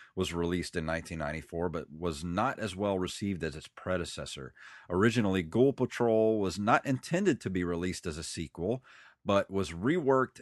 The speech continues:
as such to increase sales. I, I hate it when they do things like that.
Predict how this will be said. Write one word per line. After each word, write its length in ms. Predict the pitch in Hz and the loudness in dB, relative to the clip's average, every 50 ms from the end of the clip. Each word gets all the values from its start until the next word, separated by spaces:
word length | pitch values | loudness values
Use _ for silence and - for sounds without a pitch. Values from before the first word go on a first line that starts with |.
| - - | -10 -4
as 200 | 101 101 101 - | -2 -2 -2 -2
such 380 | - - - 107 101 - - - | -4 -2 -2 -2 -2 -2 -4 -8
to 160 | - 110 101 | -6 -6 -6
increase 600 | - - 98 98 95 - - - 110 104 92 - | -4 -4 -6 -6 -6 -8 -8 -6 -4 -4 -4 -6
sales. 840 | - - - - 95 87 87 85 69 - - 52 - - - - - _ _ _ _ - - - | -8 -8 -6 -4 -2 -2 0 -2 -4 -6 -10 -14 -16 -16 -16 -18 -18 _ _ _ _ -14 -8 -4
I, 200 | 113 113 104 120 | -4 -2 0 -2
I 40 | |
hate 380 | 110 - - - - 90 85 80 | -2 -4 -6 -8 -6 -6 -4 -6
it 100 | - - | -6 -6
when 160 | 85 87 82 | -6 -6 -4
they 120 | 82 85 80 | -4 -4 -4
do 200 | 73 90 87 85 | -4 -4 -4 -4
things 340 | - - 80 80 82 76 | -4 -6 -6 -6 -6 -6
like 200 | 78 78 71 - | -6 -6 -6 -6
that. 280 | - 71 71 76 80 - | -6 -4 -4 -4 -4 -6